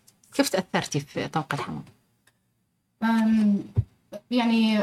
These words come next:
Speaker 2: اختيارات رجاء عالم ذكية جدا، آه، من حيث أنها وصفت ال-، الأماكن والشخوص، آه، ووثقت،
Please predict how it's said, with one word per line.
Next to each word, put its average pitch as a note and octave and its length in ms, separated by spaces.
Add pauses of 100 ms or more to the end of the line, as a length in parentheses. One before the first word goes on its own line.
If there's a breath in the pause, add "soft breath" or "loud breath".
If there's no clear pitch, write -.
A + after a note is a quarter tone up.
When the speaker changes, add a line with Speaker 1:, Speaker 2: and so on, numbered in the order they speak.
Speaker 2:
اختيارات C4+ 520
رجاء A3+ 300
عالم G#3+ 360
ذكية G#3 360
جدا، F#3+ 520
آه، F#3+ 480
من G3+ 320
حيث A3+ 220 (140)
أنها G3 680
وصفت - 680
ال-، G3 340
الأماكن G#3 800
والشخوص، A3 720 (580)
آه، G3 380
ووثقت، G#3 540